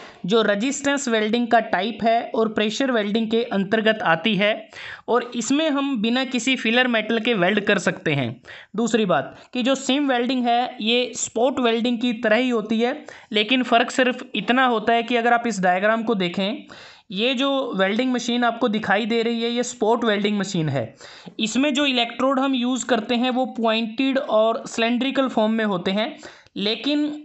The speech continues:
सीम वेल्डिंग के केस में इन इलेक्ट्रोड को रिप्लेस कर दिया गया, डिस्क और व्हील टाइप की जो इलेक्ट्रोड हैं उनमें इसको रिप्लेस कर दिया गया, तो इलेक्ट्रोड का डिफरेंस आ गया है।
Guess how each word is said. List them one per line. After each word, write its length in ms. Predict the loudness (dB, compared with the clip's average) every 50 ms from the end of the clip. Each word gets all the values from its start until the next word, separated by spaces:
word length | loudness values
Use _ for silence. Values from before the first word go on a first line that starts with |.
| -16 -18
सीम 320 | -14 -8 -4 -2 -2 0 0
वेल्डिंग 360 | -2 -2 0 0 0 0 0
के 100 | 0 -2 -2
केस 300 | -2 -2 -2 -2 -2 -2
में 300 | -2 -2 -2 -4 -4 -2
इन 200 | 0 0 0 0
इलेक्ट्रोड 600 | 0 0 0 -2 -2 -2 -4 -2 0 0 0 0
को 120 | 0 0
रिप्लेस 460 | 2 0 0 -2 0 0 0 0 0 0
कर 160 | -2 0 0
दिया 240 | 0 -2 0 0 0
गया, 280 | 0 2 2 2 0 -2 -6 -12 -18 -20 -20 -20 _ _ _ -6
डिस्क 500 | -2 0 2 0 0 -2 -6 -10 -12 -14 -14 -6 -2
और 340 | 0 2 2 2 0 -2 -4 -4
व्हील 420 | -4 -2 0 0 0 0 -2 0 0
टाइप 260 | 0 0 0 -2 -2 -4
की 80 | 0
जो 120 | 0 0 0
इलेक्ट्रोड 540 | 2 2 0 0 0 0 0 2 2 2 2
हैं 360 | 2 0 0 -2 -4 -6 -8 -4
उनमें 360 | 0 0 0 2 0 -2 -2
इसको 440 | -2 -4 -6 -4 -2 0 0 0 0 -2
रिप्लेस 400 | -2 -2 0 2 0 0 0 0
कर 160 | 0 0 0
दिया 220 | 2 2 2 2
गया, 180 | 2 2 0 -2 -2 -6 -14 -16 -18 _ -4
तो 60 | -2
इलेक्ट्रोड 480 | 0 0 0 0 0 0 0 2 2
का 60 | 2 2
डिफरेंस 500 | 2 2 2 2 2 2 2 0 -6 0 2
आ 120 | 2 2 4
गया 240 | 2 2 2 2
है। 220 | 2 2 0 -2